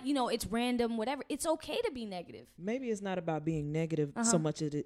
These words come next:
Speaker 2: as it is acknowledging the things that you dislike or don't like about yourself.
Speaker 1: Mm-hmm.
Speaker 2: Um, but to go back to the affirmation is, like, well, how do I combat it or how do I change that?
Speaker 1: Mm-hmm.
Speaker 2: And I think that's where the po-, the, the switch,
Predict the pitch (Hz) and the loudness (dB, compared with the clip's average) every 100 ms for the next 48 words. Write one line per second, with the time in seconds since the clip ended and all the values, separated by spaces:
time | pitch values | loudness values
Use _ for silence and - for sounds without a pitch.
0 | - 170 156 156 156 156 143 139 131 135 | 4 4 4 0 2 2 2 -2 -4 -4
1 | 139 170 185 143 139 139 - 131 151 - | -2 0 0 0 -2 -4 -8 -4 -2 0
2 | 160 147 139 - 160 139 151 - 147 139 | -4 -2 -2 0 -2 0 -2 -2 -4 -4
3 | 131 127 135 - 135 139 127 135 - 131 | -6 -6 -8 -6 -8 -8 -8 -8 -6 -8
4 | - - 269 262 269 - - - 151 143 | -8 2 4 4 2 -4 -20 -4 0 0
5 | 139 - - - 151 156 - - - 160 | 0 -6 -12 -4 4 4 2 -6 -8 -2
6 | 165 156 151 - 139 147 147 135 156 170 | 0 0 0 -2 -4 -4 -4 -2 0 0
7 | 147 143 135 139 139 135 - 139 139 156 | -2 -4 -4 -4 -4 -4 -4 -4 -2 -2
8 | 165 147 147 131 139 139 127 143 147 139 | -2 -2 -4 -4 -2 -2 -4 -4 -4 -4
9 | 131 - 151 139 - 113 92 285 277 311 | -4 -2 -2 -2 -4 -6 -6 -6 -6 -2
10 | 143 151 139 156 160 156 147 143 139 - | -2 -2 0 2 2 2 2 2 0 -4
11 | - 151 139 - 131 120 - 143 - 180 | -4 0 0 -2 -8 -8 -4 -2 4 4
12 | 143 - | 4 -2